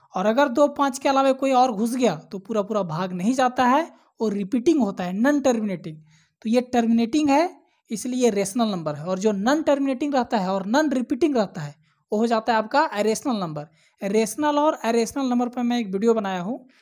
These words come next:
इस वीडियो के पहले आप जा करके थंबनेल दे करके देख सकते हैं, बढ़िया से समझा है। तो ये आपका रेशनल नंबर हो गया। और प्राइम फैक्टर क्या होगा? या तो दो होगा, या तो पाँच, या तो फिर दोनों होगा। सेकंड नंबर को हम लोग देखते हैं। देखिए यहाँ पर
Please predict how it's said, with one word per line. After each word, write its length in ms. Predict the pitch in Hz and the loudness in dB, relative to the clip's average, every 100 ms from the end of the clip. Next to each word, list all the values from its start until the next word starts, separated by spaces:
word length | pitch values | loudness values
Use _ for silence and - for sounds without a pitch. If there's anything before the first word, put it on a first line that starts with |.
| _ | _
इस 160 | 196 180 | -10 -6
वीडियो 240 | 196 233 233 | -2 -2 0
के 240 | 247 240 247 - | 0 0 -2 -8
पहले 380 | 190 208 233 226 - _ _ _ _ | -4 -2 0 -2 -4 _ _ _ _
आप 160 | 180 180 | -10 -4
जा 140 | 220 | -2
करके 240 | 226 226 226 | -2 -4 -6
थंबनेल 400 | - 233 214 233 | -8 -8 -6 -4
दे 100 | 226 | -4
करके 260 | 226 214 208 | -6 -8 -2
देख 220 | 196 208 | -2 -2
सकते 300 | - - - | -6 -12 -12
हैं, 120 | 165 | -8
बढ़िया 180 | 190 240 | -2 0
से 120 | 247 240 | 0 -6
समझा 320 | 202 185 170 | -8 -6 -6
है। 220 | 160 170 _ _ _ 220 | -6 -12 _ _ _ -2
तो 40 | |
ये 100 | 220 | 2
आपका 300 | 233 233 254 | 2 4 2
रेशनल 300 | 220 220 262 | 2 0 -2
नंबर 240 | 247 254 262 | -2 0 0
हो 100 | 262 | 0
गया। 180 | 285 311 | 2 2
और 140 | 262 - | 2 0
प्राइम 260 | 226 247 247 | 0 0 -2
फैक्टर 260 | 269 262 | -6 -8
क्या 160 | 247 294 | 0 2
होगा? 320 | 220 170 160 _ _ _ _ _ _ _ _ | 2 -2 -12 _ _ _ _ _ _ _ _
या 180 | 202 208 | -4 -2
तो 160 | 208 254 | 0 2
दो 160 | 262 269 | 4 4
होगा, 220 | 285 294 | 4 4
या 140 | 254 | 4
तो 140 | 254 277 | 4 2
पाँच, 320 | 294 294 277 | 2 2 2
या 80 | 240 | 0
तो 120 | 247 | 0
फिर 160 | 254 233 | -2 -2
दोनों 280 | 202 202 | -2 -2
होगा। 280 | 151 156 156 - _ | -6 -10 -14 -20 _
सेकंड 440 | - 254 247 311 311 | -4 -4 0 0 2
नंबर 220 | 285 277 | 0 0
को 140 | 269 | 0
हम 80 | 254 | 0
लोग 140 | 262 208 | 0 -2
देखते 300 | 185 - 180 | -6 -6 -8
हैं। 140 | 151 _ _ _ _ 226 | -8 _ _ _ _ -4
देखिए 300 | 254 254 269 | -2 0 0
यहाँ 180 | 190 | 0
पर 220 | 156 160 | -4 -12